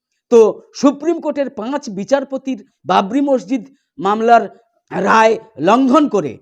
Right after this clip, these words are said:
সমস্ত আইন কানুনকে বুড়ো আঙ্গুল দেখিয়ে উপাসনাস্থল আইন উনিশশো একানব্বই এর সাংবিধানিক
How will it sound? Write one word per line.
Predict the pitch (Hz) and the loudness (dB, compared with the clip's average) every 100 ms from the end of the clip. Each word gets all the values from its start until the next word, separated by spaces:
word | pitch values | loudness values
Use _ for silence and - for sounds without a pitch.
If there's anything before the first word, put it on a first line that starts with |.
| _ - | _ -6
সমস্ত | 254 285 294 - 262 - | -2 -2 -2 -2 -4 -2
আইন | 202 277 330 | -2 0 -2
কানুনকে | 285 269 233 220 220 | -2 -4 -6 -8 -8
বুড়ো | 165 269 320 | -4 0 0
আঙ্গুল | 320 320 294 | 0 -4 -4
দেখিয়ে | 226 190 - 113 - _ _ 151 | -2 -4 -6 -14 -16 _ _ -8
উপাসনাস্থল | 156 208 196 190 180 - 180 175 | -4 -4 -4 -8 -10 -10 -10 -8
আইন | 170 170 165 170 | -8 -8 -8 -10
উনিশশো | 170 165 - 147 - | -12 -12 -12 -14 -10
একানব্বই | 156 214 233 262 202 208 185 | -12 -10 -10 -10 -8 -8 -6
এর | 180 135 _ _ _ | -8 -8 _ _ _
সাংবিধানিক | - 185 185 190 175 185 | -8 -6 -4 -6 -6 -6